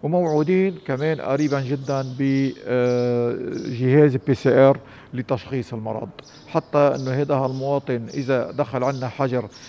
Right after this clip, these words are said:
ما انه والله نبعث العينة على بيروت او على اي مكان اخر حتى ما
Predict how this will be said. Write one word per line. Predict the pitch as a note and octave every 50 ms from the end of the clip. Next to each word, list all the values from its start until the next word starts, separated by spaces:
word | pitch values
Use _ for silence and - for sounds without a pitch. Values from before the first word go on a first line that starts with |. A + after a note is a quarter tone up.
| - - -
ما | C#3 C#3+ D#3 C#3 C#3+
انه | D3+ C#3+ C#3
والله | C#3+ C#3+ C#3 C3+
نبعث | C3+ C#3 C3+ C3+ C3+ B2+ - B2+
العينة | B2 A#2 A#2 A#2+ C#3 C#3+ C3+ B2+ B2 A#2+
على | A#2 B2 C3 B2+
بيروت | A#2+ B2+ C3 B2+ B2 C#3 C3+ -
او | C3+ C3 B2+ B2 B2
على | C3 B2+ C3 B2 A2
اي | C3 C#3 C3+
مكان | A#2+ C3 C3 - D3 C3+ C3
اخر | B2+ - C#3 B2 - B2+ A#2+
حتى | - C3+ - - C#3
ما | B2 C3 B2+